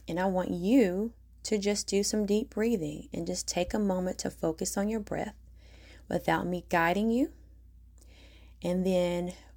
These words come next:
after, I'll just kinda take a pause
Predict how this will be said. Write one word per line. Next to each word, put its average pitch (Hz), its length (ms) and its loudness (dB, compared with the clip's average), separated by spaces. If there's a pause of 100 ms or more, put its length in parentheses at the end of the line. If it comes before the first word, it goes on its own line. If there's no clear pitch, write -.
(320)
after, 196 840 2
I'll 175 160 -2
just 180 220 -4
kinda 170 200 -2
take 170 280 -4
a - 60 -2
pause 214 800 0